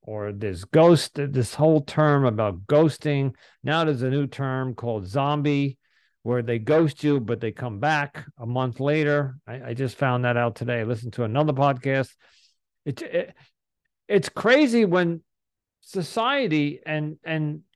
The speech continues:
culture has to come up with terms and phrases about bad dating. <laughs>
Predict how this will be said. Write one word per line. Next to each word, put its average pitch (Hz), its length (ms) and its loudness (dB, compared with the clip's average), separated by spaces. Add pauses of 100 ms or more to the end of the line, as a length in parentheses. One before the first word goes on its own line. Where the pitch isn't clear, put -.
culture 208 420 2
has 156 240 -2
to 170 100 -10
come 196 240 -4
up 226 200 -2
with 170 180 -6
terms 175 680 0 (680)
and 139 140 0
phrases 151 840 2 (1000)
about 160 480 -2
bad 175 580 0
dating. 160 540 0
<laughs> - 60 -20